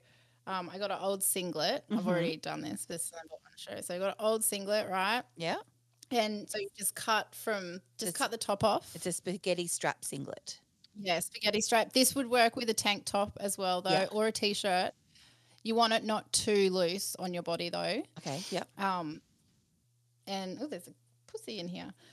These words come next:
Speaker 1: Um,
Speaker 2: <laughs>
Speaker 1: and then you, cu-, <laughs> apart from mine, there's another one. Um, so then you cut across the top, like, fold it. I would fold it in half so you get a pretty even cut. That's not, doesn't really matter that much with this one, though.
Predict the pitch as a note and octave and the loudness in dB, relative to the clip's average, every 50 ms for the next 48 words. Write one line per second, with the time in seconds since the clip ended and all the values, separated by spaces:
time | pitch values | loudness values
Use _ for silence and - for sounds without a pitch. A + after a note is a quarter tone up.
0 | _ _ _ _ _ - A3+ A3+ - - - D#3 F#3 - - - - - - - | _ _ _ _ _ -2 0 2 2 0 0 -6 -8 -8 -10 -12 -12 -12 -2 -2
1 | F#5 - - - - G#3+ A3+ A3 G#3+ G#3+ A3 A3+ A#3 A3 - - - - - - | -2 -2 -2 -4 0 2 4 4 4 2 2 0 0 -2 -4 -8 -8 -8 -8 -8
2 | - B3 - - - - _ _ _ _ _ _ _ - D4 - _ _ _ - | -10 -10 -12 -12 -16 -18 _ _ _ _ _ _ _ -20 -20 -20 _ _ _ -6
3 | A#3 - - - D4 D#4 - - - G4 F#4+ F#4+ G#4+ A#4+ A#4+ F#4+ B3+ G#3+ G#3 G#3+ | -2 0 2 2 2 2 2 -2 -4 -2 0 -2 -2 -2 -2 -4 -4 -4 -6 -8
4 | A#3 - C#4 C4+ D4 D#4+ E4 E4+ D4 A3+ G3+ F#3+ G#3 - - A#4+ - - - - | -10 -6 -6 -4 -4 -4 -6 -6 -8 -6 -8 -8 -10 -8 -6 -6 -6 -4 -4 -6
5 | - B3 B3+ B3+ B3 A#3 G3 F3 - - - _ _ _ _ _ _ _ _ - | -4 -2 -2 -2 -2 -2 -4 -8 -10 -12 -16 _ _ _ _ _ _ _ _ -20
6 | - _ _ - - _ _ - - B3 A#3+ B3+ B3+ B3+ C4+ C4+ B3+ - - C#4+ | -20 _ _ -20 -20 _ _ 2 2 4 6 6 6 6 6 6 4 4 6 8
7 | C4 C4 - - _ _ _ - C4+ C4+ - C#4+ C4 B3 - - - A3+ A3 - | 8 8 6 4 _ _ _ -2 -2 0 2 -2 -2 -2 -2 -4 -6 -6 -6 -4
8 | - G#3 G3 G3 - G#3+ G3 F#3 F3+ F#3 F#3 - - - - A#3 A3+ G#3+ G#3+ G#3+ | -2 -2 -2 -2 -2 0 0 0 0 0 -4 -8 -18 -2 2 2 4 4 2 0
9 | - E3+ G#3+ A3+ A#3+ C4 B3+ - - B3 A#3+ A3+ A3+ G3+ G3 G3 F#3+ F#3+ F#3+ F3+ | 0 2 4 4 4 2 0 4 6 6 6 6 2 0 -2 -4 -2 0 2 2
10 | F3 F3 - - - F#3+ F3+ F3 E3+ E3+ F3+ E3+ - - F3 F#3 - _ _ - | 2 0 -2 -2 -4 -4 -4 -4 -6 -4 -4 -4 -4 -4 -8 -10 -10 _ _ -12
11 | - G#3+ F#3+ F3 E3+ E3+ E3 E3 E3 E3+ E3+ E3 - - F3 E3+ F#3+ - - F3 | -10 -8 -6 -4 -4 -4 -4 -4 -2 0 0 0 2 4 4 4 4 2 2 -2
12 | E3 - - - E3+ D#3 - - _ _ _ - D#3+ - - D3 - F3+ E3+ E3+ | -2 -2 -2 -4 -4 -6 -6 -8 _ _ _ -12 -12 -10 -14 -14 -12 -12 -12 -10
13 | E3 E3 E3 E3+ E3 - - - E3 F3 E3 E3+ - F#3 F3 F3+ F3+ - - F3+ | -10 -8 -6 -6 -6 -6 -8 -6 -6 -10 -10 -10 -14 -14 -12 -12 -14 -12 -10 -10
14 | F3 F3 E3+ E3+ F3+ G3+ | -10 -8 -10 -10 -10 -10